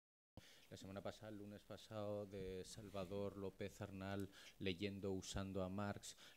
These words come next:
la tenéis, eh, colgada en streaming, los que no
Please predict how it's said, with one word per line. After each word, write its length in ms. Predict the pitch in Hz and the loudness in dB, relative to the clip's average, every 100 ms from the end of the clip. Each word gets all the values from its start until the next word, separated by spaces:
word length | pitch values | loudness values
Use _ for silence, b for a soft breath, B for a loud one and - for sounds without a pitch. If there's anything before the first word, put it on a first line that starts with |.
| - | -4
la 80 | |
tenéis, 880 | 95 92 90 95 98 98 98 98 95 | -2 -2 0 0 2 2 2 0 -2
eh, 800 | - 98 95 92 92 90 90 90 - | -2 2 2 4 2 2 2 0 0
colgada 760 | 95 90 98 98 95 95 95 95 | 0 4 4 4 4 4 2 0
en 120 | 98 | -4
streaming, 800 | 95 - 104 98 95 95 95 95 | -8 -2 0 0 0 -2 -2 -4
los 160 | 92 | -6
que 100 | - | -8
no 240 | 92 90 | -8 -6